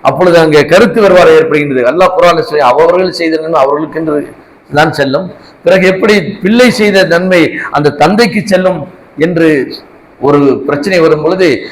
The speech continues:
இமாம் ஷாஃபி ரஹ்மத்துல்லாஹி அலைஹி அழகான ஒரு விளக்கம் தருகின்றார்கள். இந்த வசனம் முரண் அல்ல, முரணான வசனம் அல்ல. அதாவது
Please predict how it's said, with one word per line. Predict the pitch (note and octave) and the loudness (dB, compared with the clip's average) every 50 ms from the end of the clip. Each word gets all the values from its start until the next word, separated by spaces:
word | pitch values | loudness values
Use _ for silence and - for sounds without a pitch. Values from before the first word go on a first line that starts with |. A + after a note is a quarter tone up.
| - - C3 | -10 -4 -2
இமாம் | C#3+ C#3+ C3+ - - | -2 -2 -2 -2 0
ஷாஃபி | D3+ D3+ F3 F3 F3+ F#3 | 0 0 0 0 0 0
ரஹ்மத்துல்லாஹி | E3+ D3+ - D#3+ D#3 - - D3 C#3+ D3 C#3+ C#3 C3+ | 0 0 -2 -4 -6 -6 -4 -2 0 2 2 2 0
அலைஹி | C#3 C#3+ C3+ C3 B2 A#2 G#2+ - - - - | -2 -2 -4 -4 -4 -6 -6 -10 -16 -12 -6
அழகான | B2 B2+ C#3+ C#3+ E3 F3 F#3 F#3+ | -2 0 0 2 2 2 4 4
ஒரு | E3+ D3+ C#3 | 2 2 2
விளக்கம் | C#3 D#3 - - D#3+ D#3 C#3 | 0 0 -2 -2 -4 -4 -4
தருகின்றார்கள். | C#3 C3+ C3 C3+ C3+ B2+ C3 B2+ B2 A2+ G#2+ - - - - - | -4 -4 -4 -2 0 0 0 0 -2 -4 -8 -12 -18 -18 -8 -4
இந்த | B2 B2+ B2+ | -2 0 2
வசனம் | C3 D3+ D#3 F3 F#3 F#3+ F#3+ D#3 | 2 2 2 2 0 0 0 0
முரண் | D3 D3+ E3 F#3 F#3 | 2 2 2 2 2
அல்ல, | F3 D#3+ D3 C#3 C3+ B2 A2+ - - - - - - - - - | 2 0 2 2 2 2 2 0 -2 -8 -14 -16 -20 -20 -12 -4
முரணான | A#2+ C#3 D#3 F3+ F#3+ G3 G3+ G#3 G#3 | -2 2 2 4 4 4 4 4 4
வசனம் | F#3 E3 - - E3+ D#3 D#3 | 4 4 2 2 0 0 0
அல்ல. | D3 C#3+ C3+ C3+ B2+ - - - - - - - - - | 0 0 2 4 4 2 2 -2 -6 -12 -14 -16 -8 -2
அதாவது | A#2+ B2+ D3 D3+ D#3 D#3 D#3+ E3 F#3+ G#3 E3+ B2 - | 0 2 4 4 4 4 4 4 4 4 2 2 0